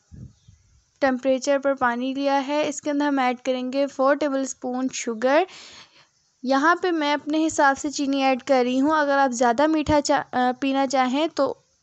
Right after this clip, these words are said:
उतने अपने हिसाब से चीनी ऐड कर सकते हैं। अच्छे से इसको मिक्स करेंगे। ये देखिए चीनी यहाँ पे मिक्स हो चुकी है।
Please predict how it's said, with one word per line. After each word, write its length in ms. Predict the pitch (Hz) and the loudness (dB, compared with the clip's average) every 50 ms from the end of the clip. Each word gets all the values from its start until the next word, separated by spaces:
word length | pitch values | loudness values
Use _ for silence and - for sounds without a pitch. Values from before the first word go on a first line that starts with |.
| _ _ _ | _ _ _
उतने 440 | 277 277 - _ - 302 311 320 320 - - | -6 -6 -4 _ -4 -2 -2 -2 -2 -2 -2
अपने 320 | - 269 - 277 285 285 | -4 -2 -2 -4 -2 -2
हिसाब 360 | 277 269 269 - 254 240 240 233 | -2 -2 -2 0 0 0 0 0
से 240 | - - 285 285 285 | -4 -6 -6 -6 -6
चीनी 380 | 285 - 262 247 254 277 294 - - | -6 -6 -6 -2 -2 -2 -2 -2 -2
ऐड 240 | 247 240 240 233 240 | -2 -2 -2 -4 -2
कर 160 | - 262 262 | -2 -2 -2
सकते 440 | 247 - - 233 - _ _ 226 220 | -2 -4 -8 -10 -10 _ _ -6 -6
हैं। 260 | 208 214 - 180 202 - _ _ _ _ - - - - - _ _ - - - | -4 -6 -6 -8 -8 -10 _ _ _ _ -20 -20 -20 -20 -20 _ _ -20 -4 0
अच्छे 320 | - 294 294 - 349 370 349 | 0 0 2 2 2 2 2
से 80 | 359 370 | 2 0
इसको 200 | 349 - 381 349 | 0 0 0 0
मिक्स 260 | 302 262 269 262 - | 0 0 -2 -4 -6
करेंगे। 520 | - - 311 302 302 311 311 320 339 370 403 415 - _ _ _ _ _ _ _ - | -2 0 2 2 2 0 0 0 0 0 0 -2 -4 _ _ _ _ _ _ _ 0
ये 160 | 262 269 269 | 2 4 4
देखिए 260 | 277 285 277 320 320 | 4 2 0 -2 -4
चीनी 300 | 294 - 302 294 294 294 | -2 -2 -4 -2 -2 0
यहाँ 160 | 285 277 277 | 0 0 0
पे 120 | 269 285 285 | 0 0 -2
मिक्स 300 | 277 277 277 269 - 285 | -2 -2 -4 -4 0 0
हो 100 | 254 247 | 0 0
चुकी 340 | 247 - 254 247 - 294 294 | 0 -4 -6 -4 -2 -2 0
है। 240 | 277 320 320 339 381 | 0 0 0 0 -2